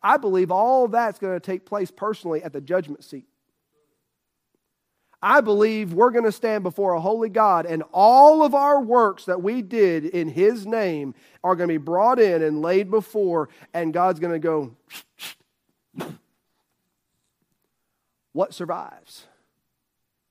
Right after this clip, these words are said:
And I believe that is where, besides watching those that we should have reached have to be cast from God's presence because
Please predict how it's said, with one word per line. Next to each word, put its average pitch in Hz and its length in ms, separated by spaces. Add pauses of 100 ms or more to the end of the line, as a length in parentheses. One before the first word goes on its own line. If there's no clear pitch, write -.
(1040)
And 147 120
I 185 140
believe 180 440
that 190 240
is 175 180
where, 175 320
besides 208 800
watching 196 840
those 190 420
that 180 180
we 170 160
should 202 300
have 175 220
reached 170 360
have 170 240
to 156 80
be 160 160
cast 175 400
from 151 220
God's 156 320
presence 147 520
because 147 800